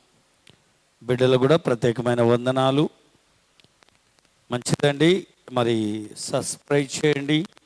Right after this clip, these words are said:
ఇతరులకు షేర్ చేయండి. దేవుడు మిమ్మల్ని దీవించునుగాక.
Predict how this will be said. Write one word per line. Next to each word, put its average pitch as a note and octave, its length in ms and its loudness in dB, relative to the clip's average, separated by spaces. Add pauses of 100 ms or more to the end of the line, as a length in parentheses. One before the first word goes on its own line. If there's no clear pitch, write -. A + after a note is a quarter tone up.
(1600)
ఇతరులకు C3+ 500 2
షేర్ C3+ 440 0
చేయండి. C#3+ 320 4
దేవుడు B2+ 360 2
మిమ్మల్ని B2 320 -4
దీవించునుగాక. B2 880 0